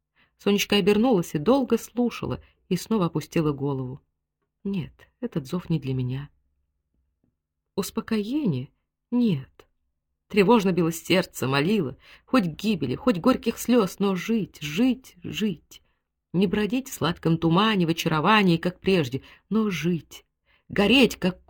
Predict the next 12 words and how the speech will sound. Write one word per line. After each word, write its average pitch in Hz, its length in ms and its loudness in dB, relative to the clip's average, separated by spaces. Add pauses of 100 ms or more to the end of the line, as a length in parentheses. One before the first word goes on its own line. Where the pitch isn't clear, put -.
(120)
куст, - 560 -2 (100)
раскинув 180 560 -2
огненные 175 400 6
руки 185 280 0
к - 60 -4
этому 175 240 2
синему 180 380 4
небу, 175 440 2 (260)
к - 60 -6
этой 190 140 0
печальной 190 520 0
земле. 170 500 2